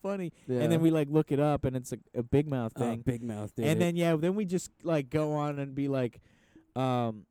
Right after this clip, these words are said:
Speaker 1: "Oh, yeah, like, Big Mouth, it's so immature, like, it's so stupid." And we're like,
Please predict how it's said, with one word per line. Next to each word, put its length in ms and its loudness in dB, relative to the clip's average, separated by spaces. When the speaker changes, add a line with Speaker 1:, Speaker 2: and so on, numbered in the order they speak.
Speaker 1:
"Oh, 220 -6
yeah, 420 -6
like, 200 -8
Big 200 -6
Mouth, 300 -8
it's 100 -12
so 300 -4
immature, 540 -4
like, 240 -4
it's 260 -12
so 220 -2
stupid." 680 -4
And 100 -4
we're 140 0
like, 220 2